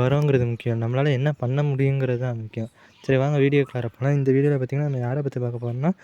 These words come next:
சின்ன வயசுல வந்து குடும்ப சூழ்நிலை டீ மாஸ்டரா இருந்து, ரயில்வே ஸ்டேஷன் பக்கத்துல டீ மாஸ்டரா இருந்து, இப்ப நம்ம பி எம் ஆ ஆகியிருக்க நரேந்திர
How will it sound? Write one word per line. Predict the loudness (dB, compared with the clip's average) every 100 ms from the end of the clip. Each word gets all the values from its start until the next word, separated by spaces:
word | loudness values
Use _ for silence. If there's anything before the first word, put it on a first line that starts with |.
| -20 -20 -20 _ _ _ -20 -20 -12 -2
சின்ன | 2 4 2
வயசுல | 0 0 0 2 0 -2
வந்து | 0 0 -2 _ _ -20 -20 -20 -20 _ -20 0
குடும்ப | 2 4 2 2
சூழ்நிலை | 0 2 2 2 0 0
டீ | 0 2
மாஸ்டரா | 0 -2 -4 -2 0
இருந்து, | 2 2
ரயில்வே | 2 0 -6
ஸ்டேஷன் | -8 -4
பக்கத்துல | -2 -4 0
டீ | 0
மாஸ்டரா | 0 0 -2
இருந்து, | 0 0 -2
இப்ப | -4
நம்ம | -2 0 -2 -4 -12 -20 -20 -4
பி | 2 4 4
எம் | 4
ஆ | 2
ஆகியிருக்க | 0 0 0 0 0
நரேந்திர | 0 0 0